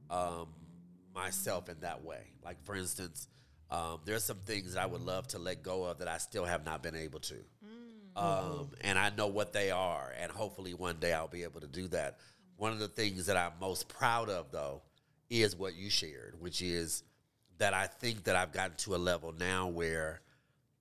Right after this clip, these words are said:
Speaker 1: um, I still am interested in what people think.
Speaker 3: Mm.
Speaker 1: Wholeheartedly, I really am. I'm just, I'm one of those social kind of people, and I like conversation, and I do wanna know what you think.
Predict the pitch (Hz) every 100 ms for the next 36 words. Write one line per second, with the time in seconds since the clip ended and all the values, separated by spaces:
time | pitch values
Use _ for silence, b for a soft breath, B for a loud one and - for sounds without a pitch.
0 | _ 101 95 92 - 120 - 151 131 117
1 | 123 120 117 113 107 - 98 92 92 90
2 | - 85 80 - 76 - - _ _ _
3 | _ _ 190 180 170 151 143 127 104 117
4 | 107 92 73 80 80 98 101 98 95 73
5 | 80 85 78 95 - 95 92 87 107 107
6 | 98 - - 104 - 101 113 104 - 120
7 | - 113 104 90 90 95 - 101 92 -
8 | 117 98 - 101 92 87 85 B B B
9 | - 104 156 156 135 127 120 104 101 -
10 | 120 85 -